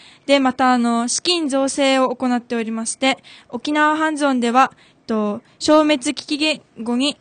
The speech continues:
危機言-、危機言語に指定された琉球諸語、島クトゥバの復興と次世代継承活動のため、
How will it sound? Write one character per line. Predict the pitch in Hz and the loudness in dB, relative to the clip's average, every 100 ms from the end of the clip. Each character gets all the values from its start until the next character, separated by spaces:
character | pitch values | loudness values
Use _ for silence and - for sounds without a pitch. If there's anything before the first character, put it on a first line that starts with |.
| - | -14
危 | 240 | -14
機 | 254 | -8
言-、 | 254 254 233 | -4 -4 -6
危 | 226 247 | -12 -10
機 | 262 | -10
言 | 233 254 247 | -8 -8 -8
語 | 220 | -6
に | 226 294 | -4 -2
指 | 294 - | -2 -2
定 | 262 247 | -2 -2
さ | 247 240 | -2 -4
れ | 233 | -2
た | 262 269 - - _ - | 0 -2 -2 -20 _ -6
琉 | 262 277 | -4 -4
球 | - 285 277 | -6 -4 -2
諸 | 302 269 | -2 0
語、 | 226 - - | -2 -4 -14
島 | - - 285 | -8 -2 -2
ク | 311 - | -2 -4
ト | 320 | -2
ゥ | |
バ | 285 | -2
の | 254 | -2
復 | 240 240 _ | -4 -8 _
興 | 240 233 | -6 -4
と | 254 294 - - _ | -2 -2 -4 -20 _
次 | - 240 | -10 -4
世 | 320 | 0
代 | 320 262 | 2 0
継 | - 262 262 | -2 -2 -2
承 | 285 277 | 0 -2
活 | 277 - | -4 -6
動 | 269 | -4
の | 247 226 | -4 -6
た | 226 | -4
め、 | 247 | -4